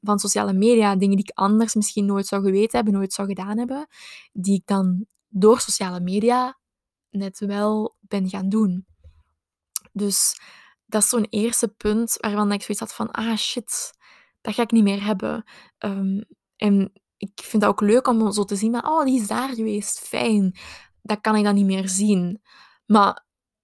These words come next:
ik wil dat geen excuus laten zijn, want ik kan ook gewoon praten met de personen die er echt toe doen in het leven, die echt ge-, rond mij zijn, en vragen wat zij aan het doen zijn en daar dan een goed gesprek mee hebben, in plaats van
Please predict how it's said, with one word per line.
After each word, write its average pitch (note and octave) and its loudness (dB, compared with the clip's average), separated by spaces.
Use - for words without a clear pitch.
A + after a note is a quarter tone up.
ik - -6
wil G#3+ 6
dat G#3 2
geen A#3+ 2
excuus B3 -2
laten C4+ 2
zijn, A#3 4
want A#3 4
ik F#3+ -8
kan G#3+ 2
ook A3+ 0
gewoon A3 -2
praten G#3+ -4
met A#3 -4
de G3+ -4
personen G#3+ -2
die F#3+ 0
er A3 -8
echt - -8
toe A#3+ 0
doen A#3+ 0
in B3+ -2
het B3 -6
leven, B3 2
die F#3+ 2
echt - -4
ge-, - -8
rond G#3+ 2
mij B3+ 2
zijn, B3 0
en G3+ 2
vragen G#3 4
wat G3+ 4
zij A3 4
aan B3+ 4
het A3+ -2
doen G#3 4
zijn F#3+ 0
en F#3+ -2
daar G3 -2
dan G3 -2
een F#3+ -6
goed - -4
gesprek - -2
mee B3+ 2
hebben, G3 2
in F#3 0
plaats A3 -2
van G3+ -4